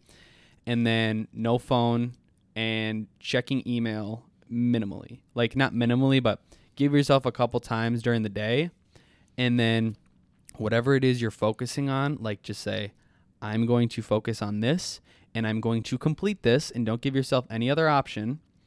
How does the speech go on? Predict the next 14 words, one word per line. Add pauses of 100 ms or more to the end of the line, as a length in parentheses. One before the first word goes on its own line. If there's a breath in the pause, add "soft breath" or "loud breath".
(440 soft breath)
And
then
say,
"And
then
I'm
going
to
go
on
to
the
next
thing,"